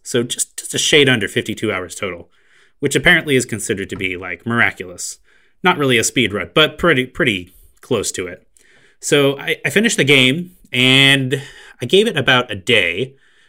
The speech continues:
before I jumped right into Persona five Royal, which I had already purchased at this point because it had a really cool special edition.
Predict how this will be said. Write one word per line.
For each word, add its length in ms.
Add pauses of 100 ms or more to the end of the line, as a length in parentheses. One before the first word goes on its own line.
(120)
before 580
I 140
jumped 320
right 400
into 520
Persona 360
five 220
Royal, 260
which 180
I 100
had 120
already 640 (460)
purchased 320
at 120
this 120
point 220
because 240
it 40
had 120
a 20
really 380
cool 220
special 380
edition. 440